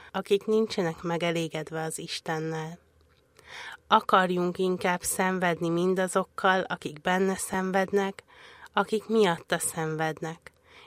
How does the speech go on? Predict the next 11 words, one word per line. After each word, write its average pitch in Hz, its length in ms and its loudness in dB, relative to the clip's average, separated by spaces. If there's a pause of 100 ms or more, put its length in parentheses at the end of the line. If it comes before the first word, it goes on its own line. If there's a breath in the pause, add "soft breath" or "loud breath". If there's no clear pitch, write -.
Imádkozzunk 185 840 2
azokért, 180 600 -2
akik 175 300 -6
nem 165 200 -2
szenvednek. 160 880 -6 (640 loud breath)
Imádkozzunk 196 800 2
azokért, 196 720 -2
akik 202 340 -4
nem 202 240 0
szenvednek 156 720 -4
miatta. 160 640 -6